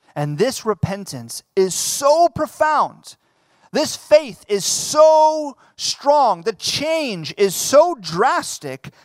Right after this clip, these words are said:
that the entire city does a fast. There's a proclamation that the whole city is gonna fast, presumably for the entire forty days that they're waiting to see whether or not judgment's gonna come.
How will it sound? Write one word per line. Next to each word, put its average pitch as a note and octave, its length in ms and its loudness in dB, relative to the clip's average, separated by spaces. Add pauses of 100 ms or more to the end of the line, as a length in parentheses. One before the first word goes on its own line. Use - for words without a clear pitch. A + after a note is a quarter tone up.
(640)
that A3+ 260 2
the B3 160 -12
entire D4+ 600 -4
city G#3+ 420 -6
does E3 220 -4
a D3+ 40 -12
fast. - 840 -4 (180)
There's F3+ 120 -2
a G3 60 2
proclamation B3+ 1000 -4 (180)
that G3+ 140 -2
the G3 100 0
whole C4 300 2
city D4 340 -4
is F#3+ 140 -2
gonna F3 200 -4
fast, D#3 600 -6 (380)
presumably A3+ 720 -2 (160)
for A3 180 0
the A3 140 -12
entire B3+ 460 -2
forty C4 420 -4
days A#3+ 300 -4
that F#3 120 -6
they're G3 100 0
waiting G#3+ 440 -6
to D#3 100 -14
see B3 380 -8
whether A3 360 -2
or G3+ 80 -8
not G#3+ 420 -2
judgment's G#3 440 -6
gonna G3+ 200 -8
come. A#3 340 -4